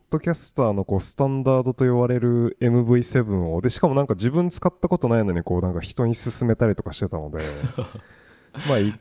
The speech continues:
Speaker 1: 回ちゃんと自分で使って、まあ、扱いやすいですよっていうのをちゃんと確認した上で人にお勧めした方がいいかなというので、
Speaker 2: うん。
Speaker 1: まあ、一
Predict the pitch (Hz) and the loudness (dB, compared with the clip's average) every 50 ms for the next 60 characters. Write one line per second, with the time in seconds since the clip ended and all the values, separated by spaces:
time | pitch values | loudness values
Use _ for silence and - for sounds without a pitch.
0 | _ _ _ - 156 156 156 156 - - - 160 147 147 147 - _ - 143 143 | _ _ _ 0 0 2 0 -2 -2 -2 0 0 0 -2 -4 -2 _ 2 4 4
1 | 143 139 120 117 117 120 117 120 127 127 131 131 127 131 127 - - - 123 113 | 2 0 -2 -4 -4 -2 0 0 0 0 2 2 0 0 0 -4 -4 -4 -4 -4
2 | - _ _ _ _ 120 117 117 117 117 113 98 - - - _ - _ _ 123 | -4 _ _ _ _ 2 2 4 4 2 0 -2 -6 -10 -16 _ -20 _ _ 0
3 | 131 135 123 101 87 80 80 80 80 80 - - _ _ _ _ _ _ _ _ | 2 2 2 2 0 0 -2 -6 -8 -10 -14 -20 _ _ _ _ _ _ _ _
4 | - 110 - - - - - 123 123 123 120 113 - - 139 131 113 92 92 - | -6 -6 -4 -8 -4 -2 0 2 2 2 2 0 0 0 0 0 2 2 0 -2
5 | - - 98 98 107 104 - _ _ _ - 98 90 87 85 80 80 - - - | -2 0 2 2 2 0 -2 _ _ _ 0 0 2 2 0 -2 -4 -4 -2 -2
6 | 101 101 104 - 113 - - 110 - - 113 113 113 113 113 - - - 120 113 | -2 -2 -2 -4 -4 -4 -4 -4 -2 0 2 2 2 2 0 0 2 2 2 4
7 | 113 117 110 90 80 - - - 92 90 87 85 87 - - - 98 92 90 - | 4 2 2 0 -2 -6 -6 -4 -4 -2 -2 -4 -4 -6 -8 -4 -4 -2 -2 -2
8 | - 95 87 95 92 80 80 78 82 85 - - 85 87 90 90 85 - 90 82 | -2 0 2 2 0 0 0 0 -2 -2 -2 -2 -2 0 0 -2 -2 -4 -4 -4
9 | 80 80 78 73 71 76 73 73 73 - _ _ - 98 85 76 73 73 - _ | -4 -6 -6 -8 -8 -10 -10 -12 -14 -16 _ _ -10 -10 -8 -10 -12 -16 -20 _
10 | _ _ _ _ _ _ _ _ - 123 104 85 98 | _ _ _ _ _ _ _ _ -2 -2 -2 -2 -4